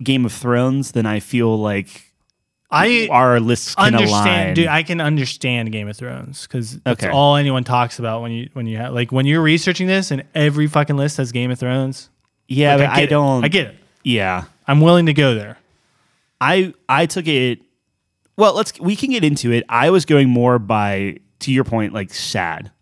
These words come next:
Speaker 1: Something that made me feel something
Speaker 2: Yeah.
Speaker 1: where I'm just, like, devastated
Speaker 2: Yeah.
Speaker 1: that this happened type
Speaker 2: Yeah.
Speaker 1: of thing.
Speaker 2: Yeah.
Speaker 1: Yeah.
Speaker 2: Yeah.
Speaker 1: Yeah.
Speaker 2: All right, let's get into it. Any
Speaker 1: Any,
Speaker 2: rules?
Speaker 1: any other rules? So
Speaker 2: They have to die.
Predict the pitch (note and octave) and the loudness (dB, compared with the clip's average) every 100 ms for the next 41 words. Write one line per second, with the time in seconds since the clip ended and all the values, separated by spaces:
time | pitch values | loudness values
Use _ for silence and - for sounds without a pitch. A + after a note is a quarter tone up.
0 | _ - C#3 C#3+ C3 A#2 A#2+ A#2 G#2 - | _ -2 2 2 2 2 2 0 -2 -2
1 | A#2 A2+ - D3 G#2+ G2+ G#2+ G2+ A#2 G#2 | 0 2 0 0 2 0 -2 -4 -6 -6
2 | - G#2+ G2 - A2+ F#2+ B2+ G#2 G2 - | -2 -2 -2 -6 -6 -2 -2 -2 -6 -4
3 | F#2+ F#2 F#2+ F#2 E2+ G2 A2 G2 F#2+ G#2+ | -4 -4 -6 -8 -8 -4 -4 -4 -6 -6
4 | A#2 G2+ G2 _ - C3+ G2+ - _ - | -4 -6 -6 _ -14 -10 -10 -12 _ -4
5 | C#3+ F#2+ _ - A2+ _ _ _ _ _ | -4 -4 _ -10 -10 _ _ _ _ _
6 | _ _ _ _ _ - C#3 D3 D3 D3 | _ _ _ _ _ -2 2 2 2 0
7 | B2 D3 C#3+ D3 C#3 D3+ F#3 F3+ - - | 0 -2 2 4 6 6 4 -2 -6 -2
8 | D3 E3+ F#3 F#3 F3+ D#3+ E3 D#3 D3+ D3+ | 0 0 0 0 0 0 0 2 2 0
9 | - C#3+ C#3 C#3 C3+ C#3 C3+ - - F#3 | 0 2 4 4 4 4 4 2 0 0
10 | C#3+ C3 B2+ | 0 0 0